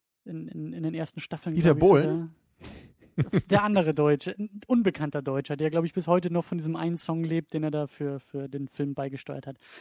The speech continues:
Speaker 1: Aber halt diese achtziger Synthesizer-Popmusik.
Speaker 2: Ja. Ja, dieses, äh, Theme, das ist ja sehr eingängig.
Speaker 1: Ja.
Speaker 2: Und ich weiß auch nicht, wie dieser Song halt hieß, aber den kennt ja eigentlich jeder.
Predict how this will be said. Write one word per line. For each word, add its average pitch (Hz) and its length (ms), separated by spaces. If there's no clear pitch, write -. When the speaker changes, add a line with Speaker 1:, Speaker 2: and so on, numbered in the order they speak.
Speaker 1:
Aber 165 160
halt 170 120
diese 165 340
achtziger 160 640
Synthesizer-Popmusik. 156 1700
Speaker 2:
Ja. 85 300
Ja, 101 100
dieses, 113 380
äh, 92 140
Theme, 127 500
das 107 160
ist 113 100
ja 107 100
sehr 113 260
eingängig. 123 800
Speaker 1:
Ja. 156 200
Speaker 2:
Und - 80
ich 101 80
weiß 113 140
auch 120 120
nicht, 120 140
wie 123 60
dieser 110 220
Song 131 440
halt 113 160
hieß, 131 360
aber 98 100
den 95 100
kennt 104 160
ja 98 80
eigentlich 92 300
jeder. 101 340